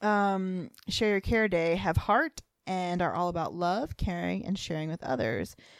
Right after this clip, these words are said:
They also support charities around the world to help families in need, including We, uh, We Care Bears, Zach Cap Cares. <sighs> This is too many. Uh, United. <laughs> So the only, there's some, a whole bunch of ones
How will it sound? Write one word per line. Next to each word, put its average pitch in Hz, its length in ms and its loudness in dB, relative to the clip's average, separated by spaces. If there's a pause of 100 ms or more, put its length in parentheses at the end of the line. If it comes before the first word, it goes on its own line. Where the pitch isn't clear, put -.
(280)
They 202 120 2
also 214 320 0
support 214 460 0
charities 185 560 -2
around 156 300 -2
the 151 80 -4
world 151 240 -2
to 190 80 -6
help 180 240 -6
families 160 420 -4
in 165 280 -4
need, 196 500 -2 (260)
including 214 540 -4
We, 196 380 -4 (140)
uh, 170 180 0 (120)
We 226 220 -4
Care 143 580 -2
Bears, 107 560 -6 (500)
Zach 175 440 -2
Cap - 300 2 (240)
Cares. 90 640 -8 (760)
<sighs> 202 40 -10 (500)
This 185 180 -14
is - 60 -12
too 180 160 -8
many. 160 200 -8 (380)
Uh, 226 200 10
United. 247 640 10
<laughs> 381 1300 4
So 294 140 0
the 285 80 6
only, 285 240 6
there's 226 280 4
some, 190 200 0
a 170 40 -4
whole 175 80 -2
bunch 139 220 -4
of 127 80 -4
ones 92 240 -8